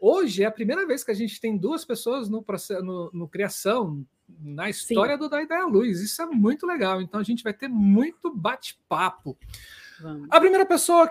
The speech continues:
Speaker 1: que a gente vai conversar, pelo menos eu vou ler aqui um pouquinho sobre cada uma, né? Um é o Alexandre Américo, ele é artista e pesquisador de dança, da, com licenciatura em dança e mestrado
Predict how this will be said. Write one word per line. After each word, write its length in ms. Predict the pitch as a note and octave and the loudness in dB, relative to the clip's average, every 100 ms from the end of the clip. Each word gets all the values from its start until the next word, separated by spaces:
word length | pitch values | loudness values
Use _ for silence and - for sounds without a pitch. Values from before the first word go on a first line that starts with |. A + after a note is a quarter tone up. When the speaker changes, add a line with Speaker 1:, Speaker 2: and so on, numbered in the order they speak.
| - | 0
Speaker 1:
que 120 | - D4 | 0 2
a 80 | |
gente 1500 | C4 B3 C#4+ - - B3+ A#3+ A3+ G3+ F3 D#3 C#3+ C3+ C#3 C3 - | 2 0 -2 -4 -4 -2 0 0 2 2 0 -2 -4 -8 -10 -6
vai 140 | D#3 | -4
conversar, 500 | D#3 F3 D3+ - G#3 | -4 -4 -6 -4 -4
pelo 300 | G3 D#3 E3+ | -4 -8 -6
menos 140 | B3+ A#3 | -4 -2
eu 80 | G3 | -2
vou 140 | A3+ | 0
ler 180 | E3+ F#3 | 2 2
aqui 180 | - F3+ | 0 -6
um 60 | |
pouquinho 400 | D#3+ E3 F#3+ F3 | -8 -6 -6 -4
sobre 200 | - D#3 | -6 -8
cada 220 | - F3+ | -4 -4
uma, 240 | E3 C#3+ C#3 | -4 -6 -6
né? 180 | G#3+ A#3+ _ _ - | -8 -10 _ _ -2
Um 220 | D#4 F4+ | 0 2
é 80 | D4+ | 2
o 60 | |
Alexandre 500 | C4+ B3+ - B3+ A#3+ | 2 2 0 -2 0
Américo, 760 | A3 F3 E3 G#3 A#3+ G#3+ G3+ - | 0 0 -2 0 0 -2 -2 -4
ele 140 | F3 F#3+ | -2 0
é 20 | |
artista 480 | F#3 - A#3+ G3+ A3 | -2 -6 -10 -8 -6
e 20 | |
pesquisador 600 | G3+ - F3+ F3+ F3 G3 | -8 -8 -6 -4 0 2
de 100 | F#3 | 2
dança, 840 | D#3 F3 G#3+ A3+ A3 - D#3+ C#3 C#3 - | -2 -2 -2 -2 -2 0 0 -2 -10 -16
da, 880 | D3+ D3 F3 F3+ F3+ E3+ E3 D#3+ D#3 - | -12 -4 -2 0 -2 -2 -4 -8 -14 -4
com 160 | G3+ | 0
licenciatura 880 | G3 G3 A3+ G#3+ F#3 - B3 B3 A3 | 2 2 0 -2 -4 -6 -6 -2 -2
em 100 | G#3 | 0
dança 540 | F3+ A#3 C4+ - D4 C#4 _ _ - | 0 -2 -2 -4 -6 -8 _ _ -6
e 80 | A#3 | -2
mestrado 720 | A3 G#3 - G#3+ A3+ G#3 A3 | -2 -4 -4 -2 -2 -4 -6